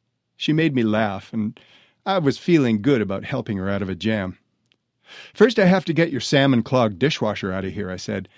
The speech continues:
"and then I'll pop in the new one." "Oh, it's gone,"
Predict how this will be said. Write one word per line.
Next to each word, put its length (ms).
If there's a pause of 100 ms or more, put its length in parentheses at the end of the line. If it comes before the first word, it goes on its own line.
(140)
"and 220
then 180
I'll 80
pop 280
in 100
the 80
new 180
one." 200 (760)
"Oh, 160
it's 160
gone," 400